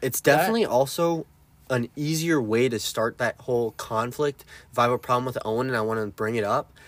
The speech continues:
Speaker 1: it's just to go and say, "Hey, I think we have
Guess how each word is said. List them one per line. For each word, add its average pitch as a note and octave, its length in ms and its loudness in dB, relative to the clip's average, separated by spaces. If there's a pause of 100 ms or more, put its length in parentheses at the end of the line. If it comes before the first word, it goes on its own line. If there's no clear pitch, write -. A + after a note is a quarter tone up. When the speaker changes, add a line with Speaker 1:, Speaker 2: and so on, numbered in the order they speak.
(240)
Speaker 1:
it's B2 160 -2
just C3 180 -4
to C#3 60 -2
go B2 200 2
and C#3+ 100 -4
say, B2 140 -2
"Hey, B2 400 0 (800)
I A#2+ 340 0 (240)
think B2+ 460 -6
we A#2 240 -6
have A2+ 340 -6